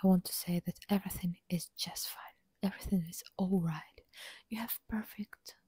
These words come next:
lungs. You don't have different noises. Only one thing that I heard on the apex of your lungs is that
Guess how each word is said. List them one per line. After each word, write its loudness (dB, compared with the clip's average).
lungs. -12
You 2
don't 4
have -2
different -2
noises. -6
Only 6
one 6
thing 4
that -2
I -4
heard 4
on 6
the 6
apex 0
of -2
your 8
lungs -2
is 2
that 2